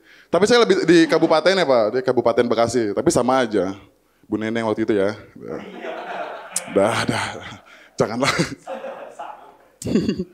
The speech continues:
Iya, eh, kita bahas yang ringan-ringan aja dulu ya. Kapas. Kenapa Kapas ringan? <laughs> Enggak,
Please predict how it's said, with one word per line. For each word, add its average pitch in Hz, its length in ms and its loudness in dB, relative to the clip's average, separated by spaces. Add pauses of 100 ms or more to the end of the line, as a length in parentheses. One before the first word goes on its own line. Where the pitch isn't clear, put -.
(1900)
Iya, 185 300 4 (180)
eh, 160 440 2 (840)
kita 143 240 2
bahas 135 240 2
yang 127 80 2
ringan-ringan 123 420 2
aja 120 140 2
dulu 123 240 6
ya. 120 240 4 (340)
Kapas. - 800 -2 (160)
Kenapa 131 400 0
Kapas 135 320 -2
ringan? 120 560 -2 (560)
<laughs> - 0 -
Enggak, 123 160 2